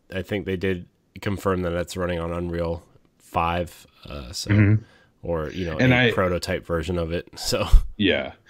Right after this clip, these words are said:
Speaker 2: Well, and, and, you know, like, when, when they said that, I'm like, "Well, no wonder." Like, 'cause honestly,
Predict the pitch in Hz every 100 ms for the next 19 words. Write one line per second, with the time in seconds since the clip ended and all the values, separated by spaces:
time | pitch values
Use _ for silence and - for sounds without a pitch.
0 | - - 117 120 113 110 107 107 104 98
1 | 101 101 104 90 87 85 85 92 90 87
2 | 82 92 104 101 95 - - 87 87 78
3 | 82 82 82 80 92 87 85 90 95 82
4 | 87 87 80 80 80 82 - 90 - 90
5 | 92 95 - - 85 85